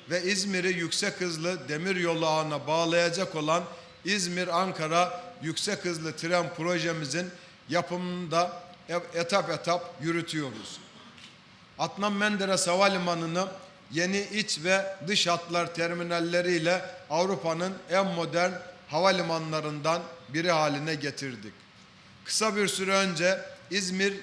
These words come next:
Yeni Foça Yat Limanı'nı da açtık. Ayrıca Özdere, Dikili, Çeşme, Şifne, Çeşmealtı ve Şakran olmak üzere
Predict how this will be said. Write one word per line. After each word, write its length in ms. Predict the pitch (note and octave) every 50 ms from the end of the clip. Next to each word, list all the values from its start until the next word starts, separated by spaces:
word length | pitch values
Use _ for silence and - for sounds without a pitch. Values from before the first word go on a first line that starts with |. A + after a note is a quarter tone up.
| - -
Yeni 240 | C#3+ E3+ F#3 G#3 F#3+
Foça 380 | - E3+ F3+ E3+ - F#3 F#3
Yat 340 | F3 E3+ F#3 F#3 F#3 F#3 F#3
Limanı'nı 560 | F3+ F3 E3+ E3+ E3 E3 D#3+ D#3+ D#3+ D#3 C#3+
da 180 | E3 F3 F3 F3 - - - - - - -
açtık. 420 | D3+ D3+ C#3+ - - - - - - - - - - - - - - - - - - - - -
Ayrıca 600 | D3+ F3 G3+ G#3+ A3+ A3 E3+ E3+ F3+ F#3 F#3 F3+ - - - - - - C#3+
Özdere, 640 | F3 G3+ G3 F3+ E3 F#3 F3+ E3 E3 E3 E3+ F3 - - - B2 C#3
Dikili, 500 | F3 D#3 - G3 G3+ F#3 F3 E3+ E3+ F3 - - - - - - - -
Çeşme, 540 | - D#3+ F#3 F#3 F3 - F#3 F#3+ F#3+ F#3 F#3 F#3 - - - -
Şifne, 560 | - - F#3 G3 E3 - F#3 F3 E3 E3 E3+ E3+ - - - - - - - - -
Çeşmealtı 880 | - - E3 E3+ E3 E3+ G3 G3+ G3 F#3 F3 D#3+ E3 - D#3+ E3 F3 F3+ - - - - - -
ve 100 | D3 F3
Şakran 560 | D#3+ - - F3+ F#3 F#3 F#3 F#3 F#3 F3+ E3+ E3
olmak 400 | E3 E3+ E3+ F3+ G3 F#3+ F#3+ F3+
üzere 420 | E3 D3+ D#3+ D3+ D3+ E3 F3+